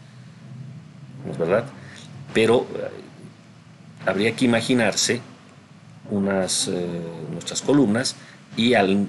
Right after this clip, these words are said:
por ejemplo, a un metro, a un metro y medio desde el nivel de la zapata, atarlas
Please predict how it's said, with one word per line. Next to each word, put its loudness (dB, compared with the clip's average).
por 2
ejemplo, 0
a -4
un -2
metro, 2
a 0
un -4
metro -2
y 2
medio 2
desde -6
el -6
nivel 0
de 0
la -6
zapata, -2
atarlas 2